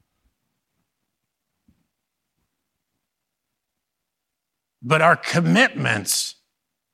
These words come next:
are of tremendous importance. For what would it say for you to reject one commitment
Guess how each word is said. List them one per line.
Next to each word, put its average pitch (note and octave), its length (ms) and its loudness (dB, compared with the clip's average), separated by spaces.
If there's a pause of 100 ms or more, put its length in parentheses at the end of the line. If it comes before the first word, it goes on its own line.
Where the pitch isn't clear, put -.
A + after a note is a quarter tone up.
(260)
are A2+ 200 2
of - 100 -6
tremendous C#3+ 720 -4
importance. G#2+ 880 -10 (720)
For - 160 0
what G3 420 2
would F#3+ 220 2
it F3+ 160 0
say D3+ 600 2 (1300)
for F#3 200 0
you F3 280 4
to C#3+ 460 -2 (280)
reject D3 580 0
one F3+ 340 2
commitment B2 680 -6